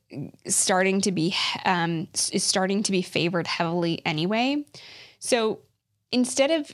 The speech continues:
needing to be an artist and produce your own work and then turn around and be a marketer and, like, figure out how to share your work online,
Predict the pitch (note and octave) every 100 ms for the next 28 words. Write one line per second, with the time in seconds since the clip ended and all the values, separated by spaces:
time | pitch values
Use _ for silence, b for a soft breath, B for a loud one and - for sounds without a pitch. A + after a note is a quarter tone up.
0 | - A3 A3+ A3 A3 G#3+ G3 G3 F#3+ F#3+
1 | G3 F#3 F3+ G3+ G#3 G3+ F#3+ F#3+ F3 E3+
2 | E3+ - _ _ _ _ A3 A3 B3 A#3
3 | A#3 A3 G#3 G3 G3 G3 F#3+ F#3+ F#3+ F#3+
4 | F#3+ G#3 F3 F3+ F#3+ F3+ E3+ - G3+ G3
5 | G3 - G#3 G3 F#3 G3 F#3 F3+ F#3 F3
6 | F3 F3 C3+ C#3+